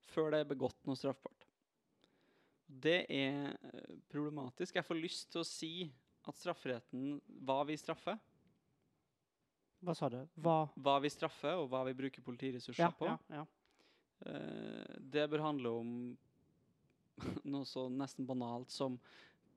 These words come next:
Speaker 1: de tingene som er hellige i vårt samfunn, for å bruke det, det uttrykket.
Speaker 2: Wow.
Speaker 1: Ja.
Speaker 2: Moralisten Tarjei.
Speaker 1: Ja, nei, men her må vi etter mitt syn være litt sånn moralistisk, fordi hvis vi lener oss på den her utilitaristiske greia,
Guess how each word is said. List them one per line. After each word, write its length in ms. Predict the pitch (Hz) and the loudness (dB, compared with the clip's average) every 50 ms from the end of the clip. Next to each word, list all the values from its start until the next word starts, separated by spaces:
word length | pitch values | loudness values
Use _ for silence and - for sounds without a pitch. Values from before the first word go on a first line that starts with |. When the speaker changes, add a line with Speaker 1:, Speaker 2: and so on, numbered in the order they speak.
| - - - _ | -20 -20 -16 _
Speaker 1:
de 360 | - - 151 135 135 143 139 135 | -12 -12 -6 -2 0 2 2 2
tingene 380 | - - 147 135 117 110 110 - | 2 2 2 2 2 0 -2 -2
som 140 | 127 127 | -2 -2
er 100 | 127 120 - | -2 0 0
hellige 480 | - 131 135 135 131 120 113 107 110 | 0 0 0 0 0 -2 -2 -2 -2
i 60 | 113 113 | -2 -4
vårt 180 | 113 113 - | -6 -8 -8
samfunn, 380 | - - - - - - - - | -10 -10 -10 -10 -10 -14 -14 -12
for 160 | - - 131 | -10 -10 -10
å 40 | 127 120 | -8 -8
bruke 320 | - 117 113 113 - - | -6 -8 -8 -8 -8 -8
det, 160 | - - - - 95 - 117 123 | -6 -6 -4 -4 -6 -8 -8 -8
det 140 | 117 120 - | -8 -8 -8
uttrykket. 480 | 117 120 - - - - - - - - | -8 -8 -10 -12 -12 -12 -12 -12 -6 -2
Speaker 2:
Wow. 340 | 143 135 135 131 127 123 120 - - _ - | 0 2 2 2 2 0 -4 -8 -18 _ -10
Speaker 1:
Ja. 140 | - - - - - _ _ _ - | -8 -8 -8 -8 -12 _ _ _ -6
Speaker 2:
Moralisten 680 | 165 156 147 147 143 170 156 - - - - 123 127 | -4 -4 -2 -2 -2 -2 -4 -4 -6 -6 -4 -4 -4
Tarjei. 460 | - 135 147 170 175 143 123 123 131 131 _ | -4 -2 -4 -2 -2 -4 -6 -8 -10 -8 _
Speaker 1:
Ja, 160 | - 160 233 320 | 0 2 2 4
nei, 180 | 311 269 262 | 2 2 2
men 140 | 247 247 226 | 0 0 2
her 220 | 202 190 185 190 196 | 4 4 6 4 4
må 260 | 208 214 202 165 135 120 | 4 4 6 6 6 4
vi 200 | 117 120 123 127 127 127 131 131 | 4 0 -2 0 0 0 0 -2
etter 260 | 135 135 131 - 135 | -2 -2 -2 0 0
mitt 160 | 131 127 - | 0 0 0
syn 160 | - 139 139 123 | -2 -4 -2 0
være 340 | 120 113 110 113 123 131 | 0 -2 0 0 0 0
litt 140 | 135 135 135 | -2 -2 -2
sånn 120 | 147 131 131 | -2 -2 0
moralistisk, 680 | 131 131 131 127 127 120 - - - 254 269 - - | 0 -2 -2 -2 -4 -6 -4 -4 -4 -4 -4 -4 -2
fordi 180 | - 190 180 | 0 2 2
hvis 140 | 180 175 - 175 | 2 2 2 2
vi 120 | 165 170 | 2 4
lener 340 | 175 180 185 185 175 151 123 | 4 4 4 4 4 2 0
oss 100 | - - | 0 -2
på 140 | - 143 143 | -2 -2 0
den 120 | 143 139 | 0 0
her 160 | 135 131 131 | 0 -2 -2
utilitaristiske 1080 | 147 139 - 147 139 139 131 - 135 139 131 - - - - 127 - - - - 127 127 127 127 127 127 127 | -4 -4 -2 -2 -2 -2 -2 -2 -2 -4 -4 -6 -8 -10 -10 -10 -10 -10 -8 -6 -4 -4 -2 -4 -4 -4 -4
greia, 300 | 123 131 139 143 147 180 | -2 0 0 2 2 0